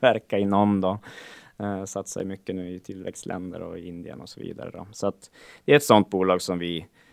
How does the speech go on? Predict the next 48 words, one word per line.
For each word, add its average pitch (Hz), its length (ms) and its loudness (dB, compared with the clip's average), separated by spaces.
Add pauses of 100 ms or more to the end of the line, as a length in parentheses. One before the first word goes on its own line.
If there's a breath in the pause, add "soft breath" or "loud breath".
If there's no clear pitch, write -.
(120)
som 90 200 -8
vi, 57 360 -8
eh, 55 680 -16
gärna 95 480 2
nu 95 420 -2
ökar 104 460 -2
i 90 100 2
också. 80 240 -6
Nu 85 120 -4
när 80 100 -6
de 82 160 -10
går 87 160 -10
lite - 180 -12
knackigt - 420 -12
på 92 60 -10
börsen 107 440 -2
så - 100 -16
känner 80 300 -10
vi 92 200 -10
att - 120 -16
det 90 60 -14
här 101 160 -6
är 85 60 -10
perfekt - 420 -8
för - 140 -6
oss, - 200 -6
för - 120 -14
att 107 80 -16
vi, 98 200 -10
vi 104 160 -14
ska 87 400 -10
behålla 82 400 -10
dem 78 280 -16 (440 soft breath)
fram 82 260 -8
tills - 420 -12
våra 85 260 -12
barn 90 300 -8
har 85 100 -14
fått - 160 -14
barn, 85 360 2
och 80 80 -8
då 87 100 -8
tror 82 280 -10
vi 76 100 -14
att, - 260 -20
eh, 87 180 -6 (580)
de 90 200 -10
står 87 440 -10